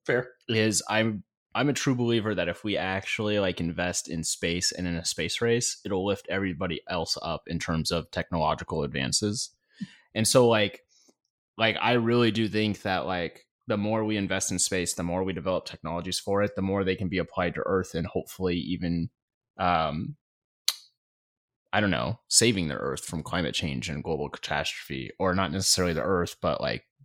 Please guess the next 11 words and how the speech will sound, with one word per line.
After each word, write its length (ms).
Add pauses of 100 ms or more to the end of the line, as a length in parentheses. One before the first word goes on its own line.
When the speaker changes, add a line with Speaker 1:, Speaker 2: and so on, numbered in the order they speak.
Speaker 2:
things 260
that 180
live 480
like 200
us. 360 (920)
Um, 560 (440)
so 180
yeah, 280 (640)
that's 280
my 280
angle 640